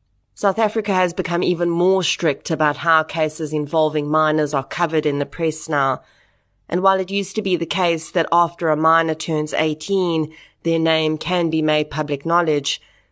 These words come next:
this is no longer the case. And this doesn't just apply to minor victims.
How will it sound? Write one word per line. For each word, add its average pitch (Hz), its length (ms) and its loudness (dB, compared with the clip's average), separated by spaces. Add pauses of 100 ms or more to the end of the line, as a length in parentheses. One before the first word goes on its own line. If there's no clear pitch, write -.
(120)
this 175 200 -2
is 180 180 0
no 170 160 4
longer 165 420 2
the 143 120 -6
case. 143 600 -6 (720)
And 156 200 0
this 156 200 -2
doesn't 165 440 0
just 160 340 -4
apply 151 320 0
to 151 120 -6
minor 147 300 2
victims. 156 720 -6